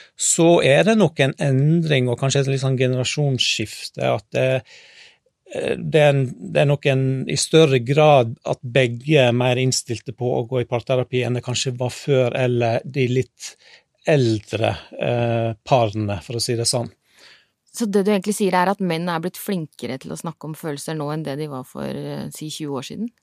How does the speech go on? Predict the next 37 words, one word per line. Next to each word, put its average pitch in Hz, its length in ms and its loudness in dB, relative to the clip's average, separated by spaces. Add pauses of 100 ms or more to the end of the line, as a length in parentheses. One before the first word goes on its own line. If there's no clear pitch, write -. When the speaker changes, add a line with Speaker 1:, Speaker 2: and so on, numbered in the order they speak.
(680)
Speaker 1:
Ja, - 300 -16
altså, - 220 -2
jeg - 80 -20 (220)
tror - 440 -12
det 214 120 4 (100)
er 233 80 2
noe, 202 240 6
en, 170 160 4 (240)
i 156 80 2
hvert 160 160 4
fall 151 160 2
en 143 100 2
tendens 147 440 2
i 135 80 -2
tiden 135 260 2
at, 123 140 -2 (120)
eh, 127 480 2
at - 240 -4
menn 139 480 2
er 123 160 -4
både 123 300 2 (100)
liksom 127 240 -2
mer 123 240 2
vant, 123 560 -2
blitt, - 480 -12 (140)
er 147 100 0
mer 135 300 0 (180)
vant 131 280 0 (120)
til 117 320 0
det, 139 160 4
og 185 240 2
mer, 151 480 2 (140)
eh, - 260 -8 (160)
fordi 151 220 4 (100)
de 135 80 4 (140)
er - 20 4
også, 139 560 0